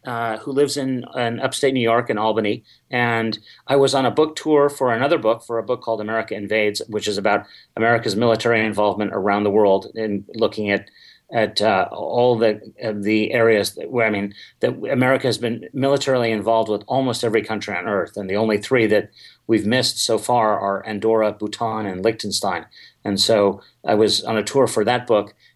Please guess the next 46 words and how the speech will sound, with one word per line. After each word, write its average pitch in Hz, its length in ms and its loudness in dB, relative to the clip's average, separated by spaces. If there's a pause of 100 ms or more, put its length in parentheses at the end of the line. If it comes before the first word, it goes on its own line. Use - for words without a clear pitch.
and 107 500 -4
I 104 180 -4 (120)
saw - 220 0
my 113 120 0
aunt, 107 320 0 (220)
and 104 280 -4
she 113 160 -4
said, 101 340 0 (200)
"Chris, 131 260 2
you 151 80 6
like 127 200 2
history. 117 480 0
You 127 100 -2
might 120 160 0
be 120 80 -6
interested 104 340 -8
in 98 100 -6
this." 101 340 0
And 98 320 -8
she - 160 -8
passed 98 280 -6
along. 101 380 0 (360)
And 120 120 2
I 123 80 2
found 117 260 2
it 113 80 0
fascinating. 107 560 -2
I 113 40 -4
mean, 110 200 -4
that, 113 280 0
that 113 180 0
not 131 140 0
only 127 140 0
'cause 113 160 -4
it 123 60 -4
was 104 140 -4
my 104 100 -2
family 143 360 0
member, 101 240 0
but - 180 2
because 113 320 0 (300)
nineteen 120 320 -2
fourteen 117 340 -2
was 107 140 -2
this 113 140 0
hugely 127 720 2